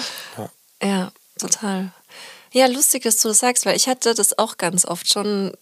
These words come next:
Speaker 2: dieser Gedanke, so, warum habe ich nicht das schon vor zehn Jahren gemacht? Ja,
Speaker 1: Mhm.
Speaker 2: das war jetzt doch im Nachhinein total klar und hätte ich einfach mal früher damit anfangen müssen. So, hä, warum?
Speaker 1: Es hatte auch, es hatte irgendeinen Grund, da-, warum man's nicht gemacht hat.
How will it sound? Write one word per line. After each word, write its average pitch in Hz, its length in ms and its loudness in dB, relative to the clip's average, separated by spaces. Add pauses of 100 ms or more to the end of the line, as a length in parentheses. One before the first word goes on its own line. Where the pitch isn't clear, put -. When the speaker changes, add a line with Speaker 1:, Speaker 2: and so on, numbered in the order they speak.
(120)
Speaker 2:
dieser 180 240 -2
Gedanke, 190 440 -4
so, 180 140 -4
warum 202 260 -2
habe 190 120 -2
ich 185 120 -8
nicht 196 200 -6
das 196 160 2
schon 196 140 -2
vor 190 180 -4
zehn 185 300 -2
Jahren 170 200 -4
gemacht? 170 280 -6
Ja, 208 80 0
Speaker 1:
Mhm. 208 40 -2
Speaker 2:
das 202 140 0
war 196 140 0
jetzt 196 320 -2
doch 190 100 -2
im 190 140 -4
Nachhinein 220 520 0
total 202 360 0
klar 196 380 4
und 190 60 -6
hätte 202 220 -8
ich - 140 -6
einfach 196 200 -4
mal 196 180 -4
früher 214 240 -2
damit 180 220 -4
anfangen 180 420 -4
müssen. 185 260 -2
So, 185 160 -6
hä, 240 240 2
warum? 190 380 0 (640)
Speaker 1:
Es 143 160 2
hatte - 220 0
auch, - 100 2
es - 60 0
hatte 151 300 -2
irgendeinen 190 320 0
Grund, 214 280 0
da-, 139 160 4
warum 113 220 0
man's 143 160 0
nicht 202 180 -2
gemacht 101 300 -8
hat. - 160 -14